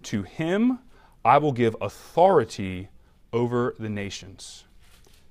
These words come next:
and he will rule them with a rod of iron." Let's just pause for a second and just consider, um,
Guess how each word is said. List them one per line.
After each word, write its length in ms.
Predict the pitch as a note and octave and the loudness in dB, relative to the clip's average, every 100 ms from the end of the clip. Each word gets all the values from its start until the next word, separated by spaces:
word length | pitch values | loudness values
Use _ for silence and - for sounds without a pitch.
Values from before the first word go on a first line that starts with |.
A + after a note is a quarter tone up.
| - | -18
and 100 | G#2+ G#2 | -12 -8
he 100 | C3+ | -4
will 160 | G#2 | -4
rule 260 | A2 E3 C3+ | -2 -2 -2
them 400 | F#2+ F2 F2 F#2+ - | -2 -4 -8 -12 -16
with 120 | F#2+ | -12
a 60 | G2 | -8
rod 460 | G2 F#2 F2+ F2+ G#2 | -2 -2 -2 -6 -12
of 140 | G#2+ | -12
iron." 400 | F#2 F#2+ F#2+ - G#2 _ - - - _ - | -10 -10 -12 -18 -20 _ -20 -20 -20 _ -20
Let's 120 | - D#3+ | -12 -10
just 120 | - | 4
pause 200 | D3 D3 | 4 4
for 60 | |
a 20 | B2 | 0
second 220 | A2 G#2 | -2 -2
and 80 | G#2 | -8
just 140 | - | -10
consider, 520 | A2 - A2+ G2+ F#2+ - | -8 -2 0 0 -2 -8
um, 400 | A2 G2+ F#2 | -6 -6 -8